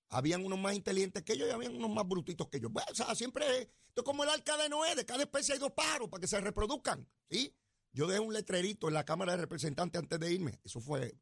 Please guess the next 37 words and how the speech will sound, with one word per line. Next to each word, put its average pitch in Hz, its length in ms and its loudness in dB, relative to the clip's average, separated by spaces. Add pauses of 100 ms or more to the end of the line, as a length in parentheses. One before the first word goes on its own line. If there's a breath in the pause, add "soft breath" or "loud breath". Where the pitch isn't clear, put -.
así. - 300 -8 (1040 loud breath)
No 117 160 -4
se 151 200 4
ría, 151 340 0
no 123 100 -2
se 147 160 -2
ría. 147 280 -2 (320 soft breath)
Yo 170 180 0
dejé 240 120 2
un 254 100 0
letrerito 233 480 0
en 226 40 0
la 220 80 4
grada 240 260 2
que 196 100 -4
dice, 196 480 2
"Alto, 240 340 0
deténgase, 175 560 2
lo 143 100 2
que 156 80 -4
usted 226 140 2
ve 240 80 2
al 233 80 2
fondo 233 240 0
del 208 260 2
hemiciclo 196 440 2
son 202 180 2
legisladores. 165 640 2 (500)
Son 254 260 4
extremadamente 233 720 2
peligrosos. 156 640 -2
No 120 240 2
se 277 80 4
acerque 226 540 0
ni 151 100 -2
intente 160 320 0
alimentarlos". 131 640 -4